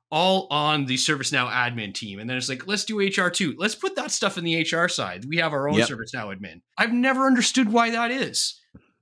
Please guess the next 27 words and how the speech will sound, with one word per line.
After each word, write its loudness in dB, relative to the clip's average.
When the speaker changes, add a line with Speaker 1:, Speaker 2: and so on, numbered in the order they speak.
Speaker 1:
but 2
Speaker 2:
I 4
Speaker 1:
I 2
Speaker 2:
think 0
Speaker 1:
see 0
it -2
all -4
the -4
time. 2
And -2
it 0
kinda 0
underscores 0
the 0
idea 2
that -2
it -6
is -6
both, -2
like, -2
a 0
serviceable 0
niche 2
and 2
a -4
standalone -2
niche. -10